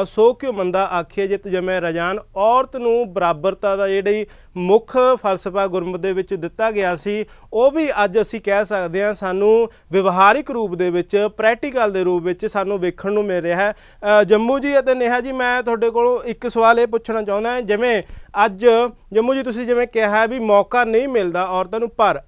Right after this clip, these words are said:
ਅੱਜ ਮੌਕਾ ਦਿੱਤਾ ਗਿਆ ਕਿਸਾਨਾਂ ਵੱਲੋਂ, ਪਹਿਲ ਕਦਮੀ ਕੀਤੀ ਗਈ ਆ, ਇੱਕ ਚੰਗੀ ਸੋਚ, ਇੱਕ ਉਸਾਰੂ ਸੋਚ ਦਾ ਸਬੂਤ ਦਿੱਤਾ ਗਿਆ ਕਿਸਾਨ ਜਥੇਬੰਦੀਆਂ ਦੇ ਮੁਖੀਆਂ ਵੱਲੋਂ।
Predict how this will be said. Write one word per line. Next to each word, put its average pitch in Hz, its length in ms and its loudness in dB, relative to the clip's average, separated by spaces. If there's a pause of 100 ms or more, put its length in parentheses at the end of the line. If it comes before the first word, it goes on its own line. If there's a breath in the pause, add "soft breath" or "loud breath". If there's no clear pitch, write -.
(140)
ਅੱਜ 208 180 -2
ਮੌਕਾ 220 460 2
ਦਿੱਤਾ 220 380 -2
ਗਿਆ 190 180 -2
ਕਿਸਾਨਾਂ 175 440 -6
ਵੱਲੋਂ, 214 280 0
ਪਹਿਲ 220 380 -2
ਕਦਮੀ 240 380 -2
ਕੀਤੀ 202 380 -10
ਗਈ 185 240 0
ਆ, 220 120 0
ਇੱਕ 233 360 -4 (280 soft breath)
ਚੰਗੀ 254 360 0
ਸੋਚ, 233 440 4
ਇੱਕ 247 300 -2
ਉਸਾਰੂ 220 520 0
ਸੋਚ 220 260 0
ਦਾ 220 160 -2
ਸਬੂਤ 208 380 -4
ਦਿੱਤਾ 220 280 -2
ਗਿਆ 190 180 -4
ਕਿਸਾਨ 175 420 -6
ਜਥੇਬੰਦੀਆਂ 170 580 -6
ਦੇ 180 80 -4
ਮੁਖੀਆਂ 202 380 -4
ਵੱਲੋਂ। 185 340 -4